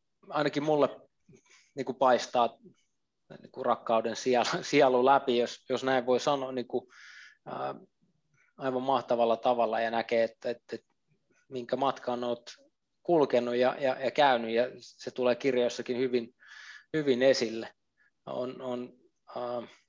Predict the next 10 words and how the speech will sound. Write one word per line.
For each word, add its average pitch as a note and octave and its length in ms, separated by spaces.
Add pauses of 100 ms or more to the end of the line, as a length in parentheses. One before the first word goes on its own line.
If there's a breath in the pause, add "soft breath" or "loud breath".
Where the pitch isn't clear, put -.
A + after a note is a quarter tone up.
(480)
ollut B2+ 260
ilo C#3+ 500 (160)
päästä A2+ 300
juttelemaan. A#2+ 580
Tota, A#2 260 (600 loud breath)
jos C3+ 120
tälleen C#3+ 340
mu-, E3 160
menee D3 240
lapsuuteen, D3 600